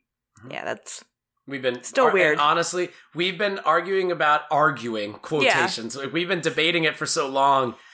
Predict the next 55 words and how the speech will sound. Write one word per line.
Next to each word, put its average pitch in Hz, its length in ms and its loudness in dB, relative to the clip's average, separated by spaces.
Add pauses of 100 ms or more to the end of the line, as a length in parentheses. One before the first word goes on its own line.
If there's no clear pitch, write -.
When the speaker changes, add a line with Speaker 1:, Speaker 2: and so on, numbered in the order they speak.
(140)
Speaker 1:
that 147 160 2
it's 143 140 0
become 156 300 -2
more 147 240 0
of 127 100 0
a 123 60 0
bit 147 400 0
between 147 400 -6
you 139 160 -2
and 123 120 -2
me, 127 140 -4
really. 175 480 -2
I 151 160 2
think 202 160 -4
it's 202 120 -2
only 185 180 0
come 175 180 0
up 160 140 2
a 139 40 0
couple 143 300 -2
times 147 400 -4
on 143 80 -4
the 131 80 -4
podcast, 139 540 0
but 135 120 -8
we 147 120 -4
still 185 180 -2
bring 143 240 0
it 131 80 2
up 151 140 -2
to 165 100 -6
each 156 160 -8
other 175 160 0
a 175 80 0
lot, 175 300 0 (320)
where 160 500 2
when 180 220 2
it 185 100 -2 (260)
finally 170 440 2
happened 151 420 0
this - 140 -2
time 190 280 2
and 165 80 0
I 135 120 2
was 123 100 -6
paying 156 320 -6
attention 143 420 -6
for 175 280 2
it, 139 160 -8
be 147 100 -6
like, 139 180 0
"Which 214 220 -4
one 277 160 0
is 254 180 2
it?" 120 160 -2